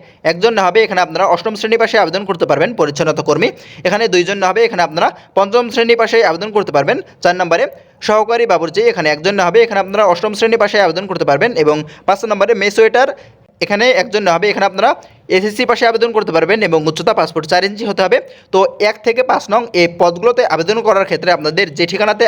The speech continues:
আবেদনপত্রটি প্রেরণ করতে হবে সেটি হচ্ছে যে কমান্ডেন্ট এসিসি অ্যান্ড এস, বগুড়া সেনানিবাস, পোস্ট কোড আটান্ন শূন্য এক। তো এই ঠিকানাতে মূলত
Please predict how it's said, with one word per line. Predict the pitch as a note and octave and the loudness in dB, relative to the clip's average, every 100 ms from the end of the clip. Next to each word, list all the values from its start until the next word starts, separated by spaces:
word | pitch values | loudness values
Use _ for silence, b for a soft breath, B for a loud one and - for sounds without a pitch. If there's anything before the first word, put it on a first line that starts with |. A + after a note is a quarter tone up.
| - | 2
আবেদনপত্রটি | D#3 E3 G#3+ G#3 G#3 G#3+ G#3 A3 | -2 -2 -2 -2 0 0 0 -2
প্রেরণ | - A3+ A#3+ A#3 | 0 2 2 0
করতে | G3 D3+ | -2 0
হবে | F#3 G3+ | -2 0
সেটি | D#3+ D#3+ | 0 0
হচ্ছে | D3+ D#3+ | 2 -2
যে | F#4 B B B - | -2 B B B 0
কমান্ডেন্ট | G#3+ A#3 A3 A#3+ C#4+ - b b _ - | 2 2 2 0 0 -12 b b _ 0
এসিসি | A3 A3+ A3 B3+ - | 0 0 -6 -4 0
অ্যান্ড | E3+ E3+ F3+ | 0 -2 0
এস, | G#3+ - - F3+ | 0 0 -12 0
বগুড়া | E3+ G#3+ A3 | 2 4 2
সেনানিবাস, | A3 E3+ D#3+ E3+ G3 - | 2 -2 2 0 0 0
পোস্ট | D#3+ D#3 - | 0 0 0
কোড | A#3+ B3+ B B - | 0 0 B B -4
আটান্ন | E3+ G#3+ A3 A#3+ A#3 | -2 -2 0 -2 0
শূন্য | E3 D#3 A3+ | 0 2 0
এক। | - b b | -4 b b
তো | E3 F3 | 0 2
এই | F#3+ | 2
ঠিকানাতে | A3 A3+ A#3 C#4 | 2 0 0 -2
মূলত | E3+ E3 | -2 2